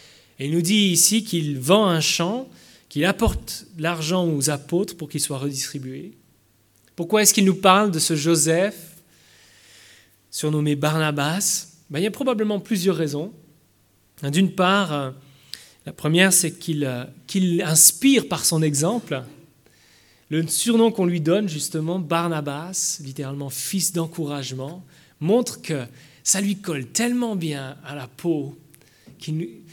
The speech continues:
qu'il nous encourage par sa vie qu'on va le surnommer fils d'encouragement. Barnabas, c'est lui, c'est, c'est son identité, c'est ce qui le caractérise. Et il va être un exemple pour d'autres.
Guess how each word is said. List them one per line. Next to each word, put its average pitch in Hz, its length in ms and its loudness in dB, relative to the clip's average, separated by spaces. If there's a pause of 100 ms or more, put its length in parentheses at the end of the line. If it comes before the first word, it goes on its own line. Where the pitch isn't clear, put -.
(400)
qu'il 151 140 -8
nous 165 180 -2
encourage 160 480 -8
par 143 140 -8
sa 139 200 -2
vie 160 380 -14 (260)
qu'on 139 100 -12
va 135 80 -10
le 135 80 -8
surnommer 143 640 -4
fils 147 360 -12
d'encouragement. 127 640 -16 (100)
Barnabas, 143 640 -12
c'est - 260 -6
lui, 139 440 -10 (100)
c'est, - 240 -8
c'est - 300 -4
son 175 260 -4
identité, 147 560 -8
c'est 139 100 -10
ce 160 80 -10
qui 202 120 -8
le 160 60 -10
caractérise. 143 920 -12 (1600)
Et 139 80 -2
il 135 40 -4
va 143 120 -2
être 147 160 -6
un 143 80 -4
exemple 135 640 -6 (320)
pour 127 200 -10
d'autres. 143 580 -10